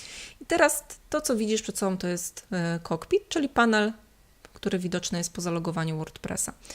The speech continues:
Jak widzisz, panel ten jest w języku polskim. Mamy tutaj po lewej stronie menu, w którym możesz wybierać konkretne opcje,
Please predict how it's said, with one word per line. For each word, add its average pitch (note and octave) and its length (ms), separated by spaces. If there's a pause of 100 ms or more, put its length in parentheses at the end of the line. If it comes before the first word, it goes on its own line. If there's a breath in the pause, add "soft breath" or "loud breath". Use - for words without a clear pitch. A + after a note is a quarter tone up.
(300 loud breath)
Jak E4+ 160
widzisz, C4 340
panel A#3+ 320
ten G#3+ 200
jest G3 300
w F3 80
języku A3+ 540
polskim. E3+ 600 (480 loud breath)
Mamy B3+ 240
tutaj G#3 420
po A3+ 140
lewej B3+ 260
stronie G3 440
menu, E3+ 580
w - 60
którym C#4+ 300
możesz A#3 320
wybierać G3 460
konkretne A3+ 540
opcje, G3 400